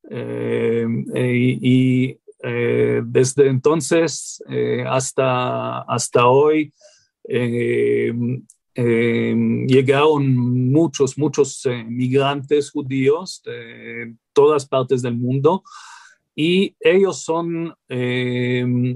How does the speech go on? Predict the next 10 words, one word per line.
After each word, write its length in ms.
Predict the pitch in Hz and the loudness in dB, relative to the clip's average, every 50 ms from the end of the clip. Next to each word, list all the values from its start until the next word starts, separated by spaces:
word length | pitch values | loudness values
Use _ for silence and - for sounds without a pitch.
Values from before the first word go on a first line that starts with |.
| 131 _ _ | -8 _ _
muy 800 | - 139 120 123 131 151 170 175 180 180 180 180 180 180 160 - _ _ _ _ _ _ _ - | -6 -2 2 4 4 6 6 6 4 2 2 2 0 -2 -4 -8 _ _ _ _ _ _ _ -4
agradecidos 1300 | 143 143 139 143 143 135 139 131 135 - - 160 170 170 165 175 175 170 170 165 - - - - - _ _ _ - | -2 2 2 2 4 4 2 0 -2 -8 -12 -10 -8 -4 -4 -2 -2 -2 -2 -4 -6 -12 -14 -16 -18 _ _ _ -6
a 600 | - 131 127 123 120 120 120 120 120 123 123 120 | -2 -2 0 0 0 -2 -2 -4 -4 -4 -4 -2
las 220 | 120 123 135 135 - | 0 0 -2 0 0
autoridades 640 | 135 131 - 143 135 135 131 139 143 151 160 147 156 | 0 2 4 4 4 4 4 2 0 0 -2 -4 -6
mexicanas 1000 | 147 127 135 139 135 - 143 135 135 139 135 147 151 151 _ _ _ - - _ _ _ - | -10 -10 -12 -12 -4 -2 -2 0 0 -2 -4 -6 -6 -8 _ _ _ -20 -20 _ _ _ -6
que, 340 | - 139 139 160 165 170 156 _ _ _ _ _ _ _ _ _ _ - | 0 2 4 4 4 0 -4 _ _ _ _ _ _ _ _ _ _ -8
eh, 380 | - 127 131 123 127 135 143 - - | -4 -2 0 0 0 -2 -2 -6 -6
les, 460 | 127 127 131 131 131 131 - - - | -2 0 0 0 0 -2 -4 -2 0
eh, 880 | 139 127 131 127 123 120 120 120 120 117 117 117 117 117 120 120 120 | 2 2 2 2 0 0 -2 -2 -2 -2 -2 -2 -2 -2 -2 -2 -4